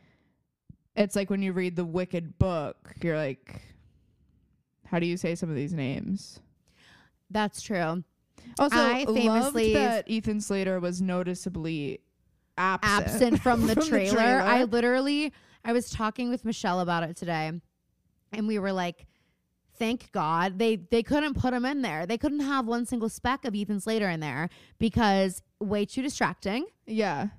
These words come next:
Speaker 2: And
Speaker 1: <laughs>
Speaker 2: Michelle was like, "Honestly, I feel like that about the entire movie. Like, a little bit distracting. Let's just remove Bach, please."
Speaker 1: Yeah. Let's,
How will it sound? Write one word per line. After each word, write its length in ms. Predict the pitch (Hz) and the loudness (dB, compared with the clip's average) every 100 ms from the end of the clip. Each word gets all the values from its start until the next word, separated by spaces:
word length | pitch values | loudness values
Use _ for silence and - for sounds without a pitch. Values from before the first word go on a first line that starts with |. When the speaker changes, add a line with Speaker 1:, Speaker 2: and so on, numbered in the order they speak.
| - | 2
Speaker 2:
And 400 | 262 269 262 233 | 4 6 4 4
Speaker 1:
<laughs> 20 | |
Speaker 2:
Michelle 280 | 277 330 277 | 4 4 4
was 120 | 262 | 4
like, 120 | 269 | 0
"Honestly, 540 | 208 220 247 - 330 320 | 2 2 0 0 2 2
I 100 | 294 | 2
feel 180 | 285 269 | 2 0
like 180 | 269 | 0
that 140 | 254 240 | 0 0
about 220 | 226 226 | -2 -2
the 100 | 233 | -4
entire 360 | 226 208 208 202 | -2 -2 -2 -4
movie. 320 | 135 - - - | -10 -14 -18 -12
Like, 180 | 170 - | -10 -6
a 60 | |
little 240 | 175 202 208 | -4 0 0
bit 140 | 214 | -2
distracting. 880 | 226 - 196 185 - 185 185 180 180 - _ _ _ - | -6 0 0 0 -4 -4 -4 -4 -8 -14 _ _ _ -2
Let's 200 | 190 - | -2 0
just 280 | 226 - | -2 0
remove 360 | 226 202 196 175 | 0 2 2 2
Bach, 480 | 180 165 170 - - - _ _ - | 0 0 -2 -8 -14 -20 _ _ -12
please." 340 | 196 - - 214 | -10 -8 -10 -2
Speaker 1:
Yeah. 380 | 220 185 110 208 - - - _ _ _ _ _ | 0 0 -4 -8 -10 -16 -16 _ _ _ _ _
Let's, 300 | 214 240 - | -2 -2 -4